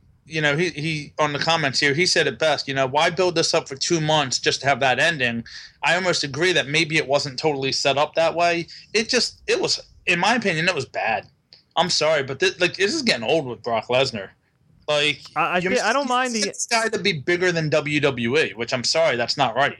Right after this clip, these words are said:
Speaker 2: You know what? I don't mind him beating Randy Orton. I think he should have beaten Randy Orton. I think it makes all the storyline sense in the world to beat Randy Orton. I just think for this show,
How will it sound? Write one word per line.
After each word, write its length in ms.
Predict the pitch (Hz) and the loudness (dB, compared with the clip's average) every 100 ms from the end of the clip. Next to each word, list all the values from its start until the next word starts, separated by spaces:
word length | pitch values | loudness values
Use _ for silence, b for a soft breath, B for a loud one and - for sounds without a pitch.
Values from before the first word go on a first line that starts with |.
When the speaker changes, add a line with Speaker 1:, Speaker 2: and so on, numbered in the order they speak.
| _ | _
Speaker 2:
You 140 | 156 185 | -2 0
know 80 | |
what? 160 | 202 170 | 2 2
I 100 | 165 | 2
don't 240 | 240 220 | 0 0
mind 380 | 185 180 202 202 | 2 2 2 0
him 340 | 185 180 170 147 | -2 -2 -2 -2
beating 300 | 151 160 143 | -2 0 0
Randy 280 | 139 123 | 0 0
Orton. 300 | 117 131 160 | 0 0 0
I 40 | 156 | -2
think 160 | 165 | -6
he 60 | 151 | -8
should 180 | - 175 | -2 -2
have 100 | 151 | 0
beaten 180 | 120 107 | -2 0
Randy 300 | 104 98 101 | -2 0 -2
Orton. 200 | 104 117 | -2 -2
I 0 | |
think 160 | 135 | -2
it 60 | 139 | 0
makes 220 | 139 156 | -2 0
all 80 | 147 | 0
the 80 | 139 | 0
storyline 480 | - 147 135 131 | 0 2 4 2
sense 200 | - 131 | -2 -8
in 80 | 135 | -6
the 80 | 120 | 0
world 220 | 139 135 | 2 2
to 60 | 135 | -2
beat 120 | 127 | -4
Randy 340 | 120 127 127 143 | -2 -2 0 2
Orton. 200 | 131 104 | 2 0
I 120 | 123 | -2
just 180 | 135 - | -2 -6
think 160 | 135 | -6
for 180 | - 123 | -2 0
this 160 | 131 139 | 2 0
show, 540 | - 156 156 185 | 0 2 2 0